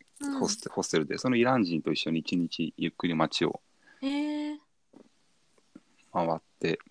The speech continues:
Speaker 1: うん。
Speaker 2: で、途中、日本人に話しかけられて、すごいキリスト教の介入、か-、あの、勧誘を受けるっていう。
Speaker 1: え、どういうこと？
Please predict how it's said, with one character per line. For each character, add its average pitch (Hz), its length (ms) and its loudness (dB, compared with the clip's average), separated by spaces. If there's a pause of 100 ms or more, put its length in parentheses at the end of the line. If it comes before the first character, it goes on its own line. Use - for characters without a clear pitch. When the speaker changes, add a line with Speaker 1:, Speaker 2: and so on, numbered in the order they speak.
(800)
Speaker 1:
う 269 60 -8
ん。 240 320 -4 (680)
Speaker 2:
で、 95 80 2
途 95 140 0
中、 110 360 8
日 104 120 4
本 123 180 6
人 117 120 8
に 90 60 4
話 87 200 4
し - 20 0
か 87 140 8
け 95 80 8
ら 85 80 10
れ 78 80 4
て、 71 240 -2 (1500)
す - 180 2
ご 120 120 10
い 98 80 8
キ - 120 2
リ 95 80 10
ス - 60 2
ト 92 100 6
教 87 200 6
の 85 100 2
介 90 300 8
入、 87 400 6
か-、 - 200 -2
あ 82 100 2
の、 80 180 -4 (600)
勧 90 360 8
誘 87 100 8
を 87 60 8
受 85 160 6
け 80 60 8
る 80 120 2 (160)
っ - 40 -20
て - 60 -6
い 78 40 -6
う。 - 40 -14 (960)
Speaker 1:
え、 330 200 -6
ど 240 160 -2
う 247 60 2
い 262 40 4
う 262 40 0
こ 262 180 -8
と？ 262 320 -8